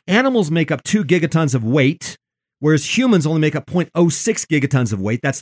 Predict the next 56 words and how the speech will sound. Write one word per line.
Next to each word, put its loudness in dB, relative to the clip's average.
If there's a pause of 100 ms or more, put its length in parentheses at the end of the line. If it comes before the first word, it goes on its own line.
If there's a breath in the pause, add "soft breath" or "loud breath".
thirty-three 0
thousand -2
times -4 (300)
the 2
weight 0
of 0
humans 2
on -4
planet 0
Earth. 2 (140 loud breath)
And -4
cows -2
only 2
make 0
up -4
one 0
thirty-thousandth -2
of -10
the -4
animal 2
weight 0
in -6
the 0
world, 2
which -6
means 0 (280 loud breath)
that -2
the 2
environmentalists 2
will 2
have 0
to -6
kill 2
the 0
other 4
ninety-nine 4
point -4
nine 2
nine 2
nine 0
percent 0
of -6
the 0
animals -2
in -2
the 0
world 2 (220 loud breath)
to -6
reduce 2
the 0
methane 0
levels -2
and -4
other 0
greenhouse 0
gases -4